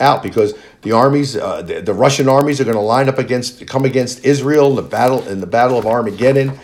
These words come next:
and God is gonna come in and swoop down, and, and, and, and it's gonna be so massive of a defeat. And then it said, uh, you know, the burning fires, whatever. Um, they were gonna be burning their weapons, burning their, whatever.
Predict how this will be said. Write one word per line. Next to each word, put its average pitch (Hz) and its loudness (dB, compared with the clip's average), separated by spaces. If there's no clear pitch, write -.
and 92 -6
God 123 2
is 113 -6
gonna 113 -2
come 131 0
in 147 4
and 107 -2
swoop 139 -2
down, 139 4
and, 101 -2
and, 101 -6
and, 104 -8
and 104 -6
it's 101 -10
gonna 120 -2
be 110 -6
so 123 0
massive 123 -2
of 104 0
a 98 -2
defeat. 151 -2
And 110 -4
then 127 2
it - -4
said, 120 0
uh, 107 0
you 117 -4
know, 123 4
the 101 -4
burning 120 0
fires, 117 2
whatever. 104 -2
Um, 95 -4
they 113 0
were 113 2
gonna 113 -2
be 101 -8
burning 131 2
their 107 2
weapons, 135 2
burning 123 -2
their, - -8
whatever. 107 -4